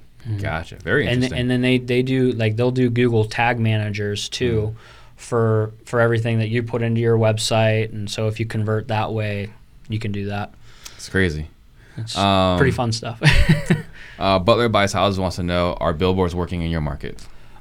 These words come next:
Speaker 1: Um, they, so it's interesting. We, um, I've actually been using the, uh, the Blip. I don't
Speaker 2: Mm-hmm.
Speaker 1: know if it, like, the Blip
Speaker 2: Yeah.
Speaker 1: ones. And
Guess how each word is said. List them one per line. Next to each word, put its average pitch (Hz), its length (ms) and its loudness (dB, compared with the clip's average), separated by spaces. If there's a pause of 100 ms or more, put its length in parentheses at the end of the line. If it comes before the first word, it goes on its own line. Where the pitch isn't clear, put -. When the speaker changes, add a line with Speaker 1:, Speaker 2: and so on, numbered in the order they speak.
(140)
Speaker 1:
Um, 127 500 2 (320)
they, 143 440 2 (160)
so 135 260 2
it's 120 180 -2
interesting. 117 800 0
We, 131 320 0
um, 110 460 -4 (340)
I've 127 160 -2
actually 147 260 0
been 123 160 0
using 113 460 0
the, 101 200 -4
uh, 95 260 -6
the 101 140 -8
Blip. 208 460 -8 (360)
I 110 40 -10
don't 107 100 0
Speaker 2:
Mm-hmm. 123 40 2
Speaker 1:
know 104 60 -4
if 101 180 -14
it, - 180 -12 (100)
like, 104 220 -6
the 107 100 -6
Blip 113 220 -2
Speaker 2:
Yeah. 95 80 2
Speaker 1:
ones. 156 340 -2 (500)
And 117 440 2